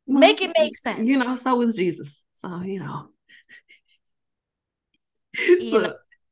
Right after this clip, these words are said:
Speaker 1: so
Speaker 2: Praise.
Speaker 1: no, I, I, that, and again, it's, it's that D N A, it's that foundation of, like, who we are, no matter what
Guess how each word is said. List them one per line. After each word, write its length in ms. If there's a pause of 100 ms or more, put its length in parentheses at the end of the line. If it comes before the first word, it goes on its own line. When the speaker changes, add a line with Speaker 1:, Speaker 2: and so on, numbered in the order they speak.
(840)
Speaker 1:
so 380
Speaker 2:
Praise. 120
Speaker 1:
no, 260 (200)
I, 280
I, 340
that, 280
and 360
again, 460
it's, 240 (240)
it's 200
that 220
D 200
N 100
A, 240
it's 300
that 220
foundation 640
of, 140
like, 140
who 220
we 160
are, 300
no 120
matter 320
what 360